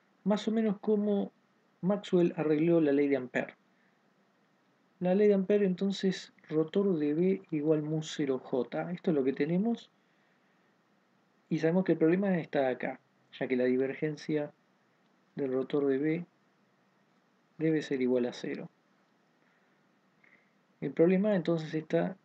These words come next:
con poner la divergencia de J y entonces ahora ver cómo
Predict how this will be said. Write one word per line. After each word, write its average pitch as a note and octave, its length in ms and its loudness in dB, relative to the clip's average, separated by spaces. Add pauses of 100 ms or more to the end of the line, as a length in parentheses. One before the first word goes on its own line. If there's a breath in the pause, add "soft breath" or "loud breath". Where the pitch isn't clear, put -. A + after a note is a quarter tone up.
con E3 320 -4 (160)
poner D3+ 380 -4 (720)
la D3+ 100 -2
divergencia C#3+ 720 -2
de C3 120 0
J E3 520 -2 (2250 soft breath)
y F#3 240 4
entonces E3 540 -2
ahora D3 240 0
ver C#3+ 220 0
cómo D#3 420 -2